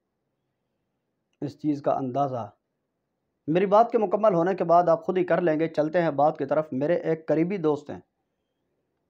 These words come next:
बहुत करीबी दोस्त, उनकी विसादत से मेरे पास एक बात पहुंची है,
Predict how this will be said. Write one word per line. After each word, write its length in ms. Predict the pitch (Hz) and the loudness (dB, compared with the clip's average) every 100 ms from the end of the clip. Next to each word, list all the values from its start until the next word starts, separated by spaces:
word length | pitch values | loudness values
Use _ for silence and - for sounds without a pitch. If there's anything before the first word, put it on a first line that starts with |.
| _ _ _ _ | _ _ _ _
बहुत 280 | 160 233 262 | 2 2 4
करीबी 240 | 226 202 185 | 2 2 2
दोस्त, 360 | 143 139 _ _ _ _ _ - | 0 -4 _ _ _ _ _ 0
उनकी 240 | 202 208 208 | 0 0 -2
विसादत 440 | 180 165 175 202 | 2 2 2 -2
से 200 | - 175 | 0 0
मेरे 180 | 156 156 | 0 -2
पास 400 | 151 143 - _ _ _ _ _ _ _ _ - | 0 -2 -4 _ _ _ _ _ _ _ _ -6
एक 200 | 135 131 | -4 0
बात 260 | 139 139 - | 0 0 0
पहुंची 300 | 160 175 151 | -2 0 -4
है, 100 | 110 | -4